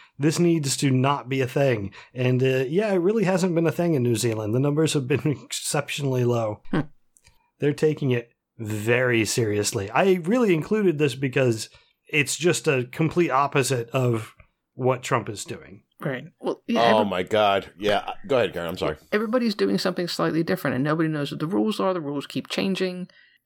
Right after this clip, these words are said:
Speaker 2: And really, don't worry what the rules are. Just, if you can stay home, stay home. That's as simple as it is.
Speaker 3: Chris Wallace had our Surgeon General on, who I don't know where this kid came from,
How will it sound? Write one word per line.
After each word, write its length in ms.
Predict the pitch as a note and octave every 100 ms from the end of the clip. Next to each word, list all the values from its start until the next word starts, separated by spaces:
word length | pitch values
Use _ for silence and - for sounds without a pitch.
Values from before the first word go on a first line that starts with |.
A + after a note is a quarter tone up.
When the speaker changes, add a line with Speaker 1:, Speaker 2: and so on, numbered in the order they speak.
| -
Speaker 2:
And 260 | G#3 A3 G#3+
really, 380 | C#4 G3+ F3+
don't 260 | F#3+ A3+ A3
worry 180 | G3+ G3+
what 180 | F#3 F#3
the 80 | E3+
rules 260 | E3+ E3
are. 120 | C#3+
Just, 240 | E3 G#3 - _ _ _ -
if 120 | -
you 60 | B3+
can 140 | D4
stay 180 | - E4
home, 180 | A#3+ G#3+
stay 180 | F#3+
home. 200 | E3+ - - _ _ -
That's 220 | F#3 F#3
as 120 | F3
simple 280 | G3+ F#3+ F3+
as 100 | F3
it 120 | D#3
is. 240 | - - - _ -
Speaker 3:
Chris 300 | C3+ D3 -
Wallace 420 | C3+ A#2 G#2+ -
had 320 | G#2+ F#2+ E2+ - _ _
our 460 | G2+ G2 F2+ F2 -
Surgeon 420 | - G2+ G2+ A#2+ A2
General 440 | G2+ E2+ D#2 D#2
on, 280 | C#2+ C#2 D2+ _ _ _
who 280 | - F#2 F2 -
I 120 | A2+
don't 120 | A2+
know 80 | F2+
where 220 | D#2+ G2 F2
this 160 | F2
kid 220 | - D2 -
came 220 | C#2+ C2
from, 260 | C#2 C2+